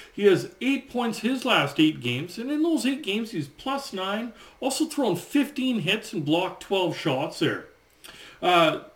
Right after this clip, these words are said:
should mention, four of those points were in one game, but overall, he looks fairly decent, so he could work with having a four-game week for you.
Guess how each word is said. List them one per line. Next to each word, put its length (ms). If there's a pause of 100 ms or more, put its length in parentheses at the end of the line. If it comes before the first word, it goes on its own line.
(120)
should 320
mention, 360
four 420
of 40
those 200
points 420
were 180
in 140
one 240
game, 240
but 360
overall, 640
he 100
looks 280
fairly 400
decent, 540
so 340 (240)
he 140
could 380
work 380 (480)
with 280
having 360
a 60
four-game 640
week 240
for 260
you. 160